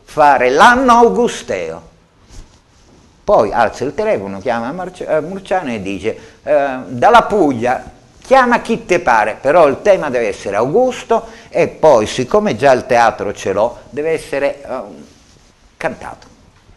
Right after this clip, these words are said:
Questo fa un direttore artistico.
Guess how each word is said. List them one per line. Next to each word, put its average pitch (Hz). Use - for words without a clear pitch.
Questo 143
fa 76
un 76
direttore 78
artistico. -